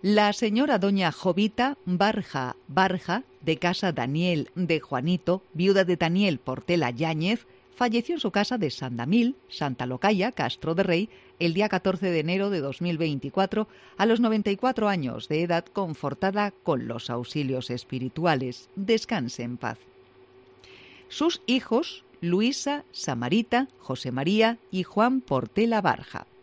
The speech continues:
Hijos políticos, Jesús Paz Vega, Antonio Alvariño Galocha, Inés Salgado Pol y Amparo Seoane Quintela. Nietos, José Daniel Paz Portela, Lucía y Cristina Alvariño Portela,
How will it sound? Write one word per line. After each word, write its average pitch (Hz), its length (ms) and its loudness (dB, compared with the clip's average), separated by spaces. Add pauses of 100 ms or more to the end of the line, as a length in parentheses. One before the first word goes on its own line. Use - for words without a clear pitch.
(360)
Hijos 208 320 2
políticos, 196 640 0
Jesús 185 440 -2
Paz 165 240 0 (100)
Vega, 175 400 2 (260)
Antonio 208 540 2
Alvariño 131 560 -2
Galocha, 180 500 0 (240)
Inés 214 520 0
Salgado 170 580 0
Pol 196 300 2 (200)
y 277 100 -4
Amparo 220 440 0
Seoane 156 440 -2
Quintela. 131 580 -2 (520)
Nietos, 233 400 2
José 165 300 -2
Daniel 165 340 2
Paz 147 300 0
Portela, 151 560 0 (240)
Lucía 190 540 2 (180)
y 170 140 -2
Cristina 156 420 -2
Alvariño 139 460 0
Portela, 151 560 2